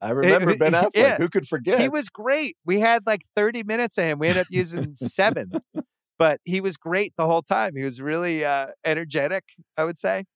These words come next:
Speaker 1: Uh,
Speaker 2: And
Speaker 1: it's one
Speaker 2: Barkley
Speaker 1: word
Speaker 2: was
Speaker 1: for it,
Speaker 2: awesome
Speaker 1: yeah.
Speaker 2: too. And, uh, and it was, it turned out to be a twenty-seven minute show. So, you know, I don't know. I don't know. The,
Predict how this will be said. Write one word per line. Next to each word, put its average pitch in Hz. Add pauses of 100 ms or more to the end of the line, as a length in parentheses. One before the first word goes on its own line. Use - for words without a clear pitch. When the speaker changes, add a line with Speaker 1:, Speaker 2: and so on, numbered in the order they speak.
(240)
Speaker 1:
Uh, 175
Speaker 2:
And 175
Speaker 1:
it's 175
one -
Speaker 2:
Barkley 226
Speaker 1:
word -
Speaker 2:
was 151
Speaker 1:
for -
it, 160
Speaker 2:
awesome 165
Speaker 1:
yeah. -
Speaker 2:
too. 117 (260)
And, 143
uh, 139 (200)
and 147
it 147
was, 143
it -
turned 143
out 147
to -
be 143
a -
twenty-seven 139
minute 139
show. -
So, 98 (800)
you 120
know, 92 (1040)
I 151
don't 185
know. 185
I 147
don't 160
know. 170 (1300)
The, 143